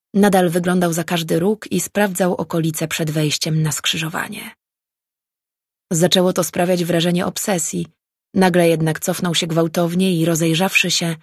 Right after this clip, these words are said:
schował we wnęce jakichś drzwi. Szarpnął za szal, który miała na głowie,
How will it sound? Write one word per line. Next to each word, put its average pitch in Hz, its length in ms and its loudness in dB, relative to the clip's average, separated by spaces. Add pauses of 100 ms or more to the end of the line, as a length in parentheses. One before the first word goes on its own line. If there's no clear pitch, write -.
(460)
schował 180 480 2
we 165 140 0
wnęce 156 400 -2
jakichś 151 440 -6
drzwi. 151 580 -4 (720)
Szarpnął 160 540 2
za 156 140 0
szal, 160 400 0
który 160 300 -2
miała 160 240 2
na 156 120 0
głowie, 160 460 -2